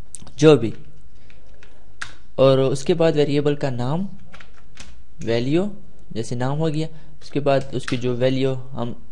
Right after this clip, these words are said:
assign करना चाहते हैं वो। अच्छा, एक और बात का ख्याल रखें कि आपने जब constant, किसी variable को constant बनाना हो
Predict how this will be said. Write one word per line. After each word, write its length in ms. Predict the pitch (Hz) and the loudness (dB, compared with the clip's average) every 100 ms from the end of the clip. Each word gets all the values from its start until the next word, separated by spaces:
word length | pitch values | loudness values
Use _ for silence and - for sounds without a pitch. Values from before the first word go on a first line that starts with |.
| - - | -4 -2
assign 340 | 131 131 127 | 0 0 0
करना 200 | 120 117 113 | 0 -2 0
चाहते 240 | 117 123 | 0 0
हैं 60 | 107 | 0
वो। 220 | 110 - - - - - - - - | 0 -2 -4 -4 -4 -4 -4 -4 -4
अच्छा, 200 | 143 - | -2 -2
एक 220 | 139 165 | -2 2
और 120 | 180 | 2
बात 180 | 151 143 | 4 2
का 60 | 143 | 0
ख्याल 240 | 131 123 | -2 0
रखें 220 | 113 107 107 - - - - - - - | -2 -2 -4 -4 -4 -4 -4 -4 -4 -4
कि 80 | - - | -4 -2
आपने 720 | 139 165 185 - - - 156 165 180 - - - - - - - - | 0 0 -2 -4 -4 -2 2 2 0 -2 -4 -4 -4 -4 -4 -4 -2
जब 300 | 117 147 143 | 0 0 0
constant, 540 | 147 160 - 180 170 165 - - | 0 0 0 0 0 -2 -4 -2
किसी 200 | 156 165 | 0 2
variable 340 | 151 151 160 | 2 2 2
को 100 | 156 | 0
constant 500 | 151 147 151 165 160 - - | -2 -2 0 0 -2 -2 -2
बनाना 320 | 135 143 160 | 0 0 0
हो 160 | 139 131 | 0 0